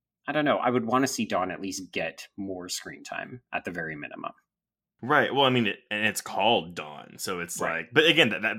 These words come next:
Speaker 2: that, that, that could be a really fun misdirect where it's like, oh, your title character gets killed, or in the,
Speaker 1: Mm-hmm.
Speaker 2: even in the case of Rebecca, where it's like, oh, your title character's not on screen <laughs>
Speaker 1: Yeah.
Speaker 2: at all for the
Speaker 1: <laughs> She's
Speaker 2: entire
Speaker 1: dead the whole
Speaker 2: runtime.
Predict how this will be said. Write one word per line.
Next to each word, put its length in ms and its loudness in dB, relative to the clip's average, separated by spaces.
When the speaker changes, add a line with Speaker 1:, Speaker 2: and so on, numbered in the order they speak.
Speaker 2:
that, 160 0
that, 160 -2
that 160 0
could 160 -4
be 100 2
a 80 2
really 220 -2
fun 260 0
misdirect 480 -4
where 100 -4
it's 140 -4
like, 160 -4
oh, 60 2
your 180 0
title 320 -4
character 420 -2
gets 260 -4
killed, 480 -2
or 160 2
in 60 4
the, 60 2
Speaker 1:
Mm-hmm. 40 0
Speaker 2:
even 120 0
in 80 0
the 40 0
case 260 -2
of 80 -4
Rebecca, 460 0
where 80 -2
it's 120 -4
like, 80 -2
oh, 80 0
your 160 0
title 240 0
character's 420 -2
not 280 2
on 120 4
screen 420 0
<laughs> 40 -14
Speaker 1:
Yeah. 280 6
Speaker 2:
at 140 6
all 120 8
for 180 6
the 80 6
Speaker 1:
<laughs> 20 4
She's 140 6
Speaker 2:
entire 280 6
Speaker 1:
dead 220 6
the 80 6
whole 160 8
Speaker 2:
runtime. 160 2